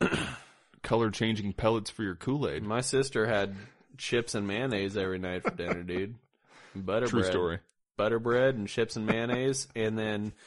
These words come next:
Speaker 2: the only, uh, the only other food she would eat is ham, but it had to be from Grandma Jones' house.
Speaker 1: <laughs>
Speaker 2: It's almost like, it's almost as if, uh, you know how, um,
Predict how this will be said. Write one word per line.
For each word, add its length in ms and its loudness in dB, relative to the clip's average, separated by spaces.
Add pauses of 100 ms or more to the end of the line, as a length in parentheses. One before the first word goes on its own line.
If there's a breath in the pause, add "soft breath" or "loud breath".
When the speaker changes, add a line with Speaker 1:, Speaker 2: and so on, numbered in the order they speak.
(240 loud breath)
Speaker 2:
the 140 0
only, 480 0
uh, 460 0
the 160 -2
only 220 0
other 180 2
food 260 -4
she 120 -6
would 140 0
eat 300 -2
is 220 -4
ham, 440 -2 (580)
but 220 2
it 140 0
had 200 2
to 60 -6
be 160 0
from 180 -6
Grandma 280 -4
Jones' 300 0
house. 300 -6 (180)
Speaker 1:
<laughs> 220 -2
Speaker 2:
It's 200 0
almost 440 4
like, 440 2
it's 160 -6
almost 320 2
as 120 2
if, 420 2 (140)
uh, 420 2
you 140 -2
know 160 2
how, 420 2 (680 soft breath)
um, 580 0